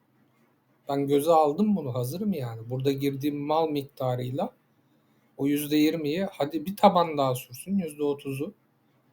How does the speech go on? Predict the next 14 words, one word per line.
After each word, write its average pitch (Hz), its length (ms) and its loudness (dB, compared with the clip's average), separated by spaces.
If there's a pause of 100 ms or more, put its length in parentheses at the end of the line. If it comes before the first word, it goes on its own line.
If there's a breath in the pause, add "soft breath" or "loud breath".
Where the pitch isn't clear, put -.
(520)
göze 135 240 0
aldım 185 460 2
yani. 127 440 -2 (800 loud breath)
Burada 151 280 -2
ben 156 140 0
artık 143 400 -6
bu 143 80 -8
malı 151 260 -2
koymak 160 480 0
durumundayım 165 560 -2
çünkü. - 300 -18 (2250 loud breath)
Burada 147 280 6
koymazsan 165 640 4
yani 117 480 -8